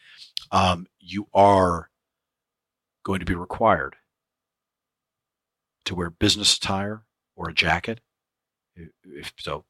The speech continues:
ladies, business attire, men, jackets, or you have to wear a costume. It's Halloween, and it's a classy Halloween, and it's an exclusive event. Everybody always talks about having inclusive events. This is an exclusive event.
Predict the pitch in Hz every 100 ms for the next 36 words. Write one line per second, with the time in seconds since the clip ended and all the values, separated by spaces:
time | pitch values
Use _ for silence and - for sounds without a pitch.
0 | - 90 87 85 98 87 - - 90 87
1 | 92 _ 82 82 - 78 - 87 - _
2 | - - 175 165 98 120 - _ _ _
3 | _ _ - 98 98 87 82 80 76 -
4 | _ _ _ _ _ _ _ _ _ _
5 | _ _ _ _ _ _ _ _ _ _
6 | _ _ _ _ _ _ _ _ _ _
7 | - 139 147 143 101 _ _ _ _ _
8 | _ _ - 117 - - 127 117 101 87
9 | 80 69 - 101 101 95 104 98 - -
10 | 127 113 95 85 - _ _ _ _ 92
11 | 85 67 - _ _ _ _ _ _ _
12 | _ _ _ _ _ - 110 110 104 98
13 | 101 95 95 92 95 95 95 - 95 87
14 | 82 87 - 151 170 135 - - 90 78
15 | 71 67